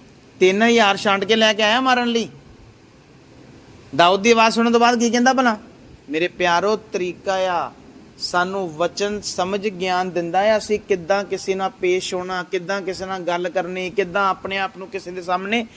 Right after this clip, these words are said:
ਪੇਸ਼ ਕਰਨਾ, ਕਿੱਦਾਂ ਆਪਣੇ ਆਪ ਨੂੰ, ਅਹ, ਚਲਾਉਣਾ ਆ। ਵਚਨ ਸਾਨੂੰ ਸਭ ਕੁਝ ਕੀ ਕਰਦਾ ਭਲਾ? ਸਿਖਾਉਂਦਾ ਆ।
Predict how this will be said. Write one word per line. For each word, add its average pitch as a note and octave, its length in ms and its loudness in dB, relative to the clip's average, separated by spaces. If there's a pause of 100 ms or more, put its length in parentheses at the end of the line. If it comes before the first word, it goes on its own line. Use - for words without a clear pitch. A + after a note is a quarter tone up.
(240)
ਪੇਸ਼ A3 280 4
ਕਰਨਾ, G3+ 420 -2
ਕਿੱਦਾਂ F#3+ 360 -2
ਆਪਣੇ G3+ 260 -6
ਆਪ G3+ 200 -2
ਨੂੰ, G3+ 220 -4
ਅਹ, - 840 -4
ਚਲਾਉਣਾ A3+ 360 4
ਆ। G#3 240 2
ਵਚਨ G3 340 -2
ਸਾਨੂੰ A3+ 260 0
ਸਭ G#3+ 140 -2
ਕੁਝ A#3+ 160 2
ਕੀ A3 80 -4
ਕਰਦਾ A3+ 280 2
ਭਲਾ? A#3 240 0 (220)
ਸਿਖਾਉਂਦਾ A3+ 600 0
ਆ। D3+ 100 -6